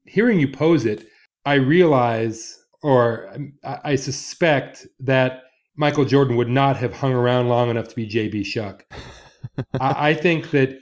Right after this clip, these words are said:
Speaker 1: he, he probably would have gone back to basketball eventually, maybe it, and look what happened later. I mean, he had multiple comebacks. Um,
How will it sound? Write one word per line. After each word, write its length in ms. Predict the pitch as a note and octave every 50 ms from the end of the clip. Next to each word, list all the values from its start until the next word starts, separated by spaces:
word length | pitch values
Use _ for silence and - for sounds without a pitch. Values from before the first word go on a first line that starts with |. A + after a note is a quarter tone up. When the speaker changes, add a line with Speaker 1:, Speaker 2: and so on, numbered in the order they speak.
| _ _ _ _ _ _
Speaker 1:
he, 160 | - D3+ D#3
he 340 | C3+ - - B2 D3+ C#3+ D3 -
probably 600 | - - - - D3+ C#3+ C#3+ D3+ C3+ C#3+ C#3+ B2+
would 160 | A2+ B2 C3+
have 140 | D3 C#3 A#2+
gone 220 | C3+ C3 C3 B2+
back 200 | A2+ B2+ B2 B2 -
to 60 | A#2
basketball 840 | G2 A#2+ A#2+ A#2+ A#2+ - - A#2 - A#2+ A2+ A2+ A2 A2+ A2 - - _ _ _ _ _ _ _ _ _ _ -
eventually, 540 | C3+ A#2 B2+ B2+ B2 - - C3 B2+ B2+ A#2+
maybe 360 | A#2 B2 C3 C3+ B2+ C3+ C3+
it, 180 | C3+ C3 - - _ _ - -
and 200 | F3+ E3 D#3+ D3+ C3+
look 160 | E3 G3 G3+
what 100 | G3 F3
happened 280 | D#3+ D#3+ D3+ C3+ B2+ B2
later. 260 | D#3 F#3+ G#3 C#3+ A2
I 60 | G2+
mean, 140 | G2+ G#2+ A2
he 100 | A2 B2+
had 160 | C3+ C3 A#2+
multiple 460 | A#2 A#2+ B2+ E3+ F#3 - - A#2+ G#2+ -
comebacks. 640 | - A2+ G#2+ G2+ F#2+ F#2+ F#2 F2 - - - - - - C3
Um, 380 | A#2 A2+ A2+ A2+ A2 A2 A2